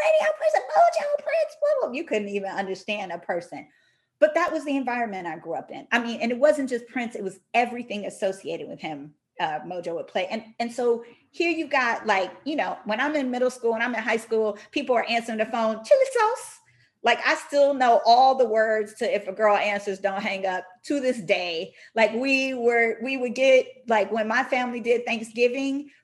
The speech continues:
we did the whole thing. We did Prince, we did The Time, we did Vanity Six. And I just grew up in a family that was edgy. And so we were all dressed up in somebody mama's slip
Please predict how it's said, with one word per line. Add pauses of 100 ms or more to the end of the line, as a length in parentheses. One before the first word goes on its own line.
we
did
the
whole
thing.
We
did
Prince,
we
did
The
Time,
we
did
Vanity
Six. (380)
And
I
just
grew
up
in
a (260)
family
that
was (440)
edgy. (200)
And
so
we
were
all
dressed
up
in
somebody
mama's
slip